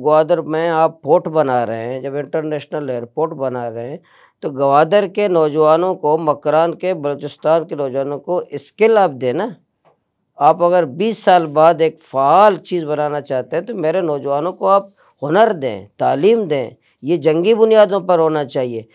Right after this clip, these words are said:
मैं तो कहता हूँ, इक़्तिसादी राहदारी जो माशी मनसूबा बना है,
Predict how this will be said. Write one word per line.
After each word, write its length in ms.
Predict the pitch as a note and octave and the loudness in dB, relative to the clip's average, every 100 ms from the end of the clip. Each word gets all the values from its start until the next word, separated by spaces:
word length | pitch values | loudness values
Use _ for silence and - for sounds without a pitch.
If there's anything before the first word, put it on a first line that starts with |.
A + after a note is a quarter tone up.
| _ - | _ -10
मैं 120 | C#3 D3 | -8 -4
तो 100 | E3+ | -2
कहता 320 | E3+ E3 A3 | 0 0 2
हूँ, 100 | G#3+ | 2
इक़्तिसादी 680 | E3 - D#3+ F3 E3 F#3+ | 0 -2 0 0 0 0
राहदारी 520 | F#3 D#3+ D#3 E3 F3 F3+ | 2 2 4 2 2 0
जो 140 | E3+ | 0
माशी 420 | C3+ D3 F3 A#3 | 2 4 4 0
मनसूबा 680 | G3+ F3+ D#3 F3 E3 D3+ B2+ | -2 -2 -4 -4 2 2 2
बना 340 | C#3 B2+ B2 | -2 -6 -4
है, 280 | C3 D#3 G3+ | 0 0 -2